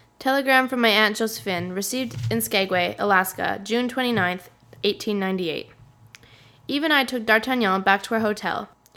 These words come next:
Well, back to our tent. Maman was waiting for us. At first she wanted us to give D'Artagnan to someone else,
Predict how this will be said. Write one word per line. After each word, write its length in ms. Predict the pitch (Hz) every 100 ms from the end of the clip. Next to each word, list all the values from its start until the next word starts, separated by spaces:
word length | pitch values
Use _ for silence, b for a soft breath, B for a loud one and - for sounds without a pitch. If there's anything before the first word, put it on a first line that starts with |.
| b _
Well, 540 | 220 214 202 190 - -
back 220 | 220 214
to 100 | 233
our 80 | 208
tent. 440 | 208 202 - - _ _ B B B -
Maman 300 | 240 247 269
was 140 | 247
waiting 260 | 233 220 208
for 220 | 190 -
us. 260 | 214 - - b b b b
At 160 | 165 -
first 220 | 311 311
she 80 | 294
wanted 240 | 262 247
us 160 | 240 247
to 40 |
give 200 | 233 233
D'Artagnan 500 | 226 220 226 214 190
to 80 | 202
someone 300 | - 214 208
else, 400 | 202 117 - -